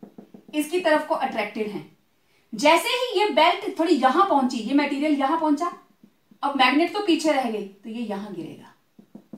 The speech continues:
थोड़ा आगे जाके गिरेगा। तो यहाँ पे जो भी container हमने रखा होगा, ये कौन सा material आया? Magnetic,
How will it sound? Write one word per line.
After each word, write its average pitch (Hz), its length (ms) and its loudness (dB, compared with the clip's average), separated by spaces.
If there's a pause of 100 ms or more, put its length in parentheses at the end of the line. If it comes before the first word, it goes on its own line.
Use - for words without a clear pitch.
(500)
थोड़ा 233 120 -4
आगे 214 380 -4
जाके 170 300 -8
गिरेगा। - 460 -18 (3500)
तो 285 420 -2 (220)
यहाँ 220 340 -6
पे 302 280 -4
जो 233 180 -6
भी 262 140 -2
container 226 500 -4
हमने 220 240 -6
रखा 196 260 -10
होगा, 175 420 -12 (540)
ये 247 200 -6
कौन 277 240 0
सा 302 100 -2
material 254 460 -2
आया? 233 340 -6 (120)
Magnetic, 180 680 -12